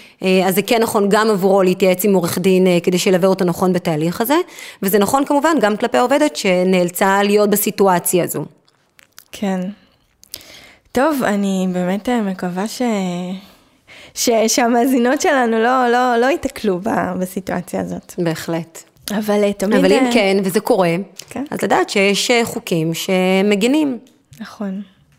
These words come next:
Speaker 2: נחזור רגע לתסריט היותר אופטימי של, אה, הגענו ל-, הגענו ל-,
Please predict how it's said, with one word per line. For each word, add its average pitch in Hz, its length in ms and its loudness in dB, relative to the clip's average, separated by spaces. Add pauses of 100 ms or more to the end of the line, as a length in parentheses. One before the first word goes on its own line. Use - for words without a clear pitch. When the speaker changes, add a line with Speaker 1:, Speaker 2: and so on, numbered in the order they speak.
(120)
Speaker 2:
נחזור 247 600 0
רגע 247 320 0
לתסריט 226 480 -4
היותר 233 340 0
אופטימי 302 720 0 (240)
של, - 220 -8 (180)
אה, 190 880 -4
הגענו 220 440 0
ל-, 196 600 -2 (920)
הגענו 208 360 -2
ל-, 180 480 -4